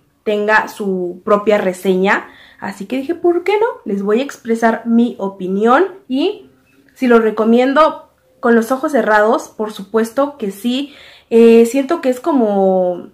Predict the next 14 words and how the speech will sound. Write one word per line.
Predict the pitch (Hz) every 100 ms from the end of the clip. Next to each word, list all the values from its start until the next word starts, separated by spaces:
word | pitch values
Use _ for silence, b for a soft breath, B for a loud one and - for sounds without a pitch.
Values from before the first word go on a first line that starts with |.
| _
les | 220 220 214
comento, | 196 214 226 233 285
ya | 208 233 -
un | 240 254 -
infaltable. | 220 202 185 180 185 240 233 233 240 202
Yo | 220 247
lo | 277 277 -
he | 214 220
estado | 226 233 220
utilizando | 233 226 185 185 190 196 214
ya | 202 185 -
por | 202 175 -
varios | 185 180 180 180
días | 208 208 208 262